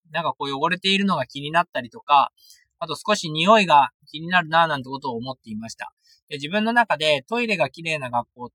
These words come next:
て、やっぱり印象もいいし、雰囲気もいいし、トイレがね、綺麗って、なんか僕の中ではすごく嬉しいんですよね。で、トイレには神様がいるなんて言ってね、あの、歌もありますけど、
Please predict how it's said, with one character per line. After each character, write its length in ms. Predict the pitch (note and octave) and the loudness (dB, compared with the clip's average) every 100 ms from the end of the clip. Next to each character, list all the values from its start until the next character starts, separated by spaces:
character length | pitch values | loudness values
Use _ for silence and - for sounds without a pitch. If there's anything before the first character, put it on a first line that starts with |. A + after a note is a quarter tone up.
| - | -2
て、 240 | D3+ B2+ _ | 0 0 _
や 60 | C#3 | -12
っ 40 | D3 | -8
ぱ 80 | |
り 100 | E3 | -6
印 200 | C#3 D3 | -6 -6
象 140 | E3+ E3 | -2 0
も 140 | E3 | 0
い 120 | F3 | -2
い 40 | D#3 | -2
し、 340 | - D3 C3 A#2+ | -2 0 -2 -4
雰 120 | D3+ | -8
囲 80 | D3 | -8
気 100 | C#3 | -12
も 120 | B2+ | -12
い 120 | C3 | -12
い 40 | |
し、 300 | A#2+ F#3+ C#3 - _ | -6 -2 -2 -4 _
ト 100 | F#3+ | -6
イ 80 | F3+ | -4
レ 80 | D3 | -4
が 120 | A#2+ | -4
ね、 200 | C3+ B2+ | -6 -8
綺 100 | - | -8
麗 100 | C#3+ B2+ | -8 -8
っ 20 | |
て、 240 | - A2+ | -12 -12
な 100 | - | -10
ん 20 | D3 | -10
か 100 | A2+ | -10
僕 240 | B2+ - | -12 -12
の 160 | E3 F3 | -8 -4
中 240 | F#3 F#3+ | -4 -4
で 80 | D3 | -4
は 80 | A2 | -8
す 100 | - | -12
ご 100 | C3 | -20
く 100 | _ | _
嬉 180 | A2+ B2 | -14 -10
し 140 | D3+ | -8
い 40 | B2 | -10
ん 40 | |
で 80 | G#2 | -12
す 100 | A#2+ | -10
よ 60 | |
ね。 180 | B2 C#3 _ _ _ _ | -6 -6 _ _ _ _
で、 80 | D#3+ | -12
ト 140 | D#3 G3+ | -4 -2
イ 60 | |
レ 100 | E3 | -2
に 120 | C#3+ | -6
は 100 | B2+ | -4
神 240 | D#3 E3 D3 | -2 -2 -2
様 180 | C3 A#2 | -4 -4
が 120 | A2+ | -6
い 60 | |
る 100 | A2+ | -6
な 100 | A2+ | -4
ん 60 | A2 | -6
て 100 | - _ | -8 _
言 80 | B2+ | -10
っ 20 | |
て 40 | D3+ | -10
ね、 100 | - _ - | -10 _ -14
あ 220 | - B2 | -12 -4
の、 200 | A#2+ A#2 | -2 -2
歌 220 | B2 C#3+ | -2 -2
も 80 | A#2+ | -2
あ 80 | A2+ | -4
り 80 | |
ま 120 | C3 C#3+ | -4 -6
す 80 | |
け 100 | - | -6
ど、 220 | A#2+ C3+ | -2 -2